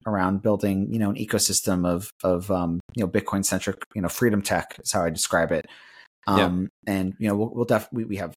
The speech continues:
Speaker 1: we have a mobile app, Envoy. We have our second generation Passport device. We'll be rolling out new generations and new products, you know, throughout,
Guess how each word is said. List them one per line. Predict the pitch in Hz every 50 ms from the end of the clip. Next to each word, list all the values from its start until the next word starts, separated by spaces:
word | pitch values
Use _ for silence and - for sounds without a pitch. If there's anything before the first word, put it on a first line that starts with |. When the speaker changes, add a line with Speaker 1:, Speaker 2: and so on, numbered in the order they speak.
| - _ -
Speaker 1:
we | 101 95
have | 85 90
a | 98
mobile | 101 139 151 143 143 135 131
app, | 123 120 - -
Envoy. | 139 131 127 127 120 127 123 123 123 120 120 113 - - _ _ _ _ _ _
We | - 113 107
have | 107 104 104 98 107
our | 107 95
second | - - 135 - 139 120
generation | - 127 123 120 110 - 127 117
Passport | - 107 110 110 - - 123 123 117
device. | - 113 113 107 110 110 107 - -
We'll | 117 113
be | 120 113 113
rolling | 120 127 123 123 120 120
out | 117 117 113 113 - - - _ _ _ _ _ _ _ _ _ _ _ _ -
new | 120 120 120 135 147 147
generations | 147 156 147 139 139 135 135 135 131 - - 139 135 123 117
and | 107 107
new | 120 139 139
products, | 135 - 143 123 123 123 127 127 - - - - - - -
you | 135 123 117
know, | 110 110 110
throughout, | 110 - - 120 107 101 - -